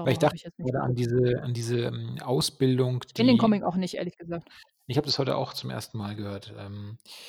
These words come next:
Speaker 1: aber ich dachte natürlich sofort an die rigorose Ausbildung, die zum Beispiel ein John Wick auch durchlebt hat in der Ausbildung.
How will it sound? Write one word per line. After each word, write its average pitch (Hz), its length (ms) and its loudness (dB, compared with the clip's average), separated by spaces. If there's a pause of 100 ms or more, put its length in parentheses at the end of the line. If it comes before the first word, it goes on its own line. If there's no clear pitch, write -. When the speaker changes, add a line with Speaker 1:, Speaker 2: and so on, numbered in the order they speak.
(300)
Speaker 1:
aber 117 160 -2
ich - 80 -2
dachte 131 260 0
natürlich 127 240 2
sofort 127 420 2
an 120 180 -2
die 120 520 -4 (160)
rigorose 131 640 4
Ausbildung, 127 760 0
die 123 120 -8
zum 117 180 -6
Beispiel 113 440 -6
ein 107 360 -8
John 117 320 2
Wick - 380 0
auch 98 260 -6
durchlebt - 560 -10
hat - 380 -14
in 107 80 -12
der - 140 -10
Ausbildung. 110 680 -8